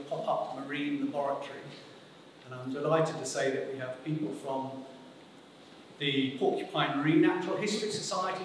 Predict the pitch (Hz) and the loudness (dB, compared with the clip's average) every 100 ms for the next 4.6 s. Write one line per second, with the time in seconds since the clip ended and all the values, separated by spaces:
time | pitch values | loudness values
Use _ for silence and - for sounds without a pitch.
0 | 175 196 208 214 202 202 - - - - | -4 -2 0 0 -4 -8 -14 -16 -18 -14
1 | 135 117 117 117 117 113 117 135 131 131 | -8 -6 -6 -8 -10 -12 -8 -6 -6 -6
2 | 131 - - - 175 170 170 175 175 165 | -8 -10 -12 -10 2 6 6 8 6 8
3 | 151 151 190 196 - - 190 190 196 - | 8 6 6 4 2 2 2 2 0 -4
4 | - - 175 175 175 | -6 -10 -6 -4 -2